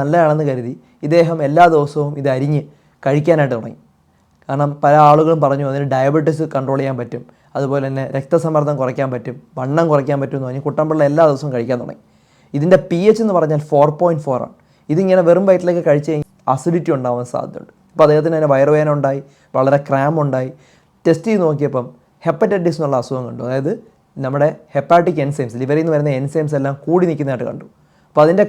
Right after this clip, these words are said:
കാരണം അന്വേഷിച്ച് വന്നപ്പോഴാണ് ഈ കറ്റാർ വാഴ നമ്മൾ വായിലൂടെ കഴിച്ചു കഴിഞ്ഞാൽ ചില ആളുകളിൽ ഹെപ്പറ്റൈറ്റിസ് എന്നുള്ള അസുഖം ഉണ്ടാവാം. അതുപോലെ തന്നെ അമിതമായി ഉപയോഗിച്ച് കഴിഞ്ഞാൽ വളരെ ചുരുക്കം ആളുകളിൽ വാസ്കുലൈറ്റിസ് എന്നുള്ള കണ്ടീഷൻ ഉണ്ടായിട്ടുണ്ട്. അതായത് വാസ്കുലൈറ്റിസ് എന്ന് പറഞ്ഞാൽ വെസലിൽ ഉണ്ടാവുന്ന ഇൻഫ്ലമേഷനാണ്. അത് ചില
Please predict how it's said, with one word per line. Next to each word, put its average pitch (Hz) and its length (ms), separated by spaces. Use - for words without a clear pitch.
കാരണം 175 320
അന്വേഷിച്ച് 170 300
വന്നപ്പോഴാണ് 147 440
ഈ - 20
കറ്റാർ 196 360
വാഴ 139 200
നമ്മൾ 143 180
വായിലൂടെ 160 400
കഴിച്ചു 139 280
കഴിഞ്ഞാൽ 120 260
ചില 160 120
ആളുകളിൽ 151 360
ഹെപ്പറ്റൈറ്റിസ് 170 540
എന്നുള്ള 143 240
അസുഖം 135 320
ഉണ്ടാവാം. 120 320
അതുപോലെ 156 320
തന്നെ 170 180
അമിതമായി 175 440
ഉപയോഗിച്ച് 151 340
കഴിഞ്ഞാൽ 127 300
വളരെ 175 300
ചുരുക്കം 170 380
ആളുകളിൽ 135 320
വാസ്കുലൈറ്റിസ് 170 580
എന്നുള്ള 151 220
കണ്ടീഷൻ 127 340
ഉണ്ടായിട്ടുണ്ട്. 117 380
അതായത് 139 240
വാസ്കുലൈറ്റിസ് 156 400
എന്ന് 160 100
പറഞ്ഞാൽ 160 160
വെസലിൽ 160 380
ഉണ്ടാവുന്ന 135 440
ഇൻഫ്ലമേഷനാണ്. 147 580
അത് 175 140
ചില 190 80